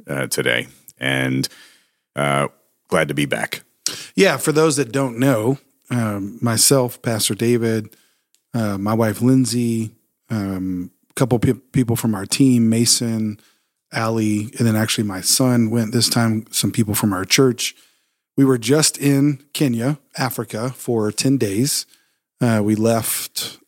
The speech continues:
Speaker 2: um, what was it,
Speaker 1: Friday.
Speaker 2: Friday the sixteenth?
Speaker 1: Friday the
Speaker 2: I believe it
Speaker 1: sixteenth
Speaker 2: was.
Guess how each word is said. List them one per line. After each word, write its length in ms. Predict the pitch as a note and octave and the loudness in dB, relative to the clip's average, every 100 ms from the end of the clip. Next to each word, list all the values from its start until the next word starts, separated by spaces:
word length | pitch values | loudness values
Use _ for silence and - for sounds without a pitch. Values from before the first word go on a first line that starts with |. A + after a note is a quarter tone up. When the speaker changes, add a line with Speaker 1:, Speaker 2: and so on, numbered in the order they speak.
| _ | _
Speaker 2:
um, 600 | A#2+ G#2 F#2+ G2 G#2 G#2+ - _ _ _ _ _ _ _ _ - | -4 -2 -2 -4 -6 -10 -12 _ _ _ _ _ _ _ _ -2
what 100 | A#2+ | 0
was 200 | C#3 C#3+ | 2 0
it, 80 | D3 | 0
Speaker 1:
Friday. 0 | |
Speaker 2:
Friday 480 | C#3 C3 C#3 D3 | 0 0 2 0
the 280 | D3 A#2+ A2+ | 0 0 0
sixteenth? 560 | G#2 - C3+ - F#3+ - | 0 0 0 0 0 -2
Speaker 1:
Friday 340 | - F2 F2+ | 0 0 0
the 20 | |
Speaker 2:
I 0 | |
believe 60 | F#2+ | -2
it 40 | |
Speaker 1:
sixteenth 600 | F#2 G#2+ - - C#3 D3 C3+ | 0 0 2 2 4 2 2
Speaker 2:
was. 280 | C#3 D#3 | -2 -6